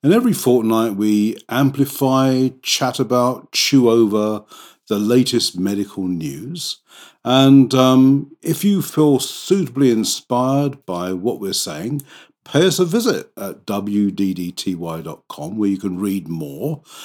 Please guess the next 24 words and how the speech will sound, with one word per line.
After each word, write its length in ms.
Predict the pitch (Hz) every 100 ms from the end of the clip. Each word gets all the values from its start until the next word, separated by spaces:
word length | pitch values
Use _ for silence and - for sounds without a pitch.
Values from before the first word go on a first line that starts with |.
| - - -
And 160 | 185
you 80 | 190
can 120 | 156
also, 800 | 120 113 - 117 110 107 110 104 -
uh, 180 | 87 82
find 300 | - 78 78
out 220 | 78 82
about 300 | 78 76 82
our 180 | 85 87
wonderful 640 | 127 180 190 185 170 165
magazine 720 | 156 160 156 143 131 147 135
that 140 | 117 92
we 100 | 113
publish 480 | - 113 98 98 113
every 300 | 101 104 95
month 560 | 85 85 170 - - _ - - - -
in 160 | 175 165
the 200 | 143 123
U 200 | 127 131
K 380 | - 117 120 - -
and 300 | 175 190 165
the 100 | 156
U 340 | 127 101 76
S. 540 | 73 135 - - -